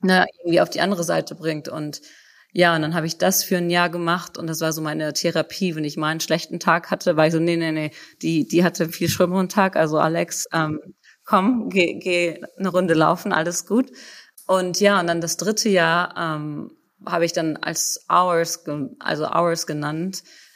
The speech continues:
ähm, und das waren Fragen. Also Leute haben mich Fragen gestellt und ich habe die Antwort sozusagen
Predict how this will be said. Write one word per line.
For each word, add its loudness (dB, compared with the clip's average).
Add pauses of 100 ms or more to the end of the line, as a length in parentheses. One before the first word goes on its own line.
(120)
ähm, 0
und -6
das -6
waren 0
Fragen. 0
Also -4
Leute 2
haben 0
mich -6
Fragen 0
gestellt 2
und -6
ich -8
habe -8
die -2
Antwort 2
sozusagen 0